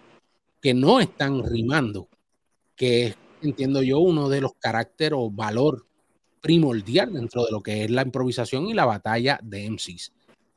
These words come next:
¿Cómo se te aborda a ti? ¿Cómo llega Dana Montenegro, ya en blanco y negro, más allá que un papel, un reportaje, a Omar Romero, junto con Andrés Díaz, para elaborar,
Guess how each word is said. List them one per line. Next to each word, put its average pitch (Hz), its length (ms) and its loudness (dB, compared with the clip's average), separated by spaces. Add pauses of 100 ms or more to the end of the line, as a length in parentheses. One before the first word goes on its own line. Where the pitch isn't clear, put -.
(420)
¿Cómo 208 200 2
se 214 140 0
te 196 140 0
aborda 175 320 4
a 143 40 2
ti? 165 220 -6
¿Cómo 185 300 4
llega 165 320 4
Dana 143 260 0
Montenegro, 135 720 -4 (460)
ya 120 80 -2
en 120 140 0
blanco 123 300 -4
y 135 60 -4
negro, 131 240 -2
más 123 160 -2
allá 123 240 0
que 120 100 -12
un 127 100 -4
papel, 123 280 0
un 123 140 -2
reportaje, 123 600 0 (1800)
a 131 120 8
Omar 135 400 6
Romero, 160 600 4 (760)
junto 131 260 0
con 123 240 -2
Andrés 127 260 -4
Díaz, 139 460 -2 (160)
para 123 240 -2
elaborar, 117 560 -2